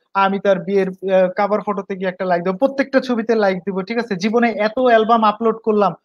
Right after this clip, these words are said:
কোনো অ্যালবামে মা-, প্রতিটা ছবিতে like পড়ে নাই। বিয়েই আমাদের একমাত্র album, যে অ্যালবামে মানুষের প্রতিটা ছবিতে like পড়ার একটা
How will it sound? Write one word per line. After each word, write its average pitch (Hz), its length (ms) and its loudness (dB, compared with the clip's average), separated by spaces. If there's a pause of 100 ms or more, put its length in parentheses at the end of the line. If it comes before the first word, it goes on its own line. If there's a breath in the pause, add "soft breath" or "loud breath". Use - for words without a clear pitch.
(240)
কোনো 269 200 2
অ্যালবামে 254 440 4
মা-, 247 120 0
প্রতিটা 277 420 -2
ছবিতে 247 360 -2
like 214 220 0 (100)
পড়ে 185 200 0
নাই। 147 160 -6 (380)
বিয়েই 311 360 2
আমাদের 262 320 2
একমাত্র 220 440 -2
album, 208 400 0
যে 185 120 -4
অ্যালবামে 208 380 0
মানুষের 202 360 -4
প্রতিটা 269 340 -4
ছবিতে 233 320 -2
like 202 260 0
পড়ার 208 200 0
একটা 190 280 -2